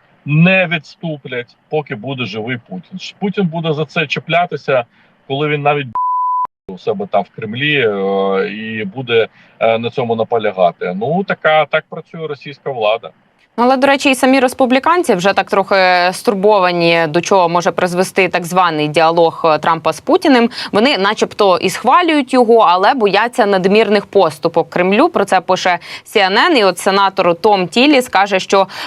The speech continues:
Speaker 2: Путін намагається затягувати Трампа в свою гру і застеріг від того, аби російський президент отримав навіть дрібку перемоги. Е, як ви думаєте, ось такий тиск республіканців, він буде працювати на Трампа?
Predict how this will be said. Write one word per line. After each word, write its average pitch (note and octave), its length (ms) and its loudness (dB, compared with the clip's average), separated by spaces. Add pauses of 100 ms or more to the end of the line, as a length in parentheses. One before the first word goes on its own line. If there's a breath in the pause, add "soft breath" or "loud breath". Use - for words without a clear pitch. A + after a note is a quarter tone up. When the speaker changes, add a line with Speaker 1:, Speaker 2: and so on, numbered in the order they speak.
Speaker 2:
Путін C4+ 300 4
намагається G3+ 560 0
затягувати E3+ 680 0
Трампа F3 380 0
в D#3+ 60 -6
свою F#3+ 340 4
гру C#4+ 340 4
і F#3+ 160 2
застеріг F#3+ 540 0
від F#3+ 180 -2
того, C4+ 280 4
аби F#3 320 2 (220 loud breath)
російський A3 500 2
президент G3 560 0
отримав B3 500 2
навіть A3 300 0
дрібку B3+ 440 0
перемоги. G#3 720 2 (280 loud breath)
Е, F3 180 2
як C#4 220 0
ви F4+ 60 2
думаєте, C#4+ 320 2
ось A#3+ 220 0
такий C#4 260 0
тиск B3+ 400 0
республіканців, F#3 1000 0
він G#3 300 2
буде D4+ 280 2
працювати G3+ 640 0
на E3 120 0
Трампа? D#3 480 -2